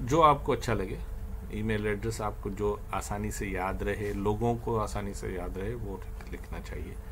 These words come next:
तो हामिद अली खान नाइंटी नाइन पी के एट जी मेल, ये एड्रेस आपका हो गया। अच्छा, अब पासवर्ड डालना है। पासवर्ड एट कैरेक्टर्स का होना चाहिए, mix of letters, numbers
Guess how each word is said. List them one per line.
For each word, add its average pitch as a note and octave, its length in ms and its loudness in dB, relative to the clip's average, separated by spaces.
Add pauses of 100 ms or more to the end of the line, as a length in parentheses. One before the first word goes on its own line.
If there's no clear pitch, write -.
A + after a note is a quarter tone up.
(760)
तो G2 180 0
हामिद G2+ 360 0
अली G2+ 180 0
खान A2 460 0
नाइंटी F#2 340 -2
नाइन G2 240 -4
पी G2 200 -4
के G2+ 460 -4
एट G#2 80 -4
जी F#2+ 240 -4
मेल, G#2+ 180 -4
ये A2 220 0
एड्रेस - 460 -2
आपका A2+ 280 -4
हो A#2+ 140 0
गया। C#3+ 180 -2 (920)
अच्छा, G#2 220 -4 (140)
अब A2+ 180 -2 (140)
पासवर्ड A#2+ 340 4
डालना B2+ 260 2
है। C3 100 -2
पासवर्ड B2+ 400 2 (140)
एट C3 160 4
कैरेक्टर्स A2+ 500 -2
का B2 120 -4
होना A#2+ 220 -2
चाहिए, B2+ 480 0 (300)
mix C3 160 2
of A2 400 0 (320)
letters, A#2+ 380 -4 (840)
numbers G2 400 2